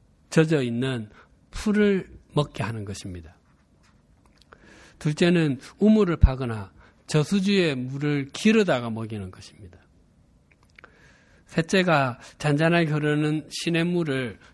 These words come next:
돌로 막아서 움직이지 않는, 흐르지 않는 물로 만들어서 먹였습니다. 이 방법을 가장 많이 사용했는데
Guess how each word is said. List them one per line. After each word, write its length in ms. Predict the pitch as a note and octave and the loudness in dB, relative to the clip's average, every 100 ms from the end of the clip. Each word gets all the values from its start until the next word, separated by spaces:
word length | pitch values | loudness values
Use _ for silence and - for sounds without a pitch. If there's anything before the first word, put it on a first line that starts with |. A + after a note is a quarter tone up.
| _ | _
돌로 360 | C3+ C#3+ D#3+ | -4 0 0
막아서 640 | D3+ D3 E3+ C#3 C3 A#2 G2+ - _ | 2 0 0 -2 -4 -8 -12 -20 _
움직이지 760 | F#3 F#3 F3+ G#3 F#3+ F3 D#3 C#3 | -2 0 2 0 0 -2 -2 -4
않는, 600 | B2 A#2 B2+ C#3+ D3 - | -4 -2 -2 0 -2 -6
흐르지 400 | - F#3+ G3+ F#3+ | -2 0 2 0
않는 240 | C#3 C#3 | 0 0
물로 580 | C#3+ C#3+ D3 D3 D3 C#3 _ _ | 0 0 0 -2 -4 -8 _ _
만들어서 720 | B2+ B2 D3 F#3 F3+ C3+ B2 G2+ | -6 -4 0 0 0 -2 -6 -6
먹였습니다. 680 | A#2 C3+ C3 - G#2 F#2+ F2 _ _ _ _ _ _ _ - - - - | -4 -4 -4 -8 -14 -16 -20 _ _ _ _ _ _ _ -20 -20 -20 -4
이 80 | E3+ | 2
방법을 600 | F3+ F#3+ F#3 C#3 C#3+ B2+ | 4 4 2 2 0 -2
가장 360 | - D#3 D#3 C#3+ | -2 0 2 0
많이 240 | C3 C3+ | 0 -2
사용했는데 880 | C3+ D3 D3 D3 D3 A#2+ B2+ A#2 | -2 -2 0 0 0 -2 -4 -6